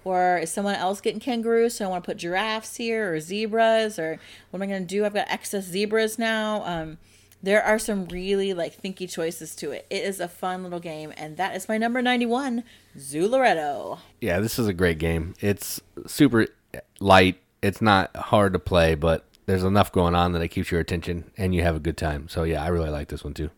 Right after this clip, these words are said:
Speaker 1: All right, so you wanna review our number one hundred to ninety-one?
Speaker 2: Sure, let's do it. All right, so my one hundred is Gambler. My ninety-nine is Caper. My ninety-eight is For Sale.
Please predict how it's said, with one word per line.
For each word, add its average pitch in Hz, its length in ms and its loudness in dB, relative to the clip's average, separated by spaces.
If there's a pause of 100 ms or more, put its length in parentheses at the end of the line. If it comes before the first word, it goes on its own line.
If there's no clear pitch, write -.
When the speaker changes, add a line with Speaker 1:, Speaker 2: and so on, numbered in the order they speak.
(140)
Speaker 1:
All 208 140 2
right, 208 220 2
so - 100 -2
you 202 120 4
wanna 196 180 0
review 190 680 0
our 175 220 2
number 175 360 0
one 175 180 -2
hundred 185 400 -4
to 190 100 -4
ninety-one? 170 880 -4
Speaker 2:
Sure, 92 260 -2
let's 87 200 -6
do 82 160 -2
it. 78 80 -8 (180)
All 107 80 0
right, 92 240 4
so 107 140 -2
my 127 640 2
one 120 300 -2
hundred 104 560 0 (600)
is 95 500 0
Gambler. 92 840 -2 (440)
My 90 120 -6
ninety-nine 98 540 -2
is 90 220 -4 (100)
Caper. 117 720 0 (280)
My 104 140 -8
ninety-eight 101 500 -2
is 107 120 -2
For - 140 -10
Sale. 98 680 -2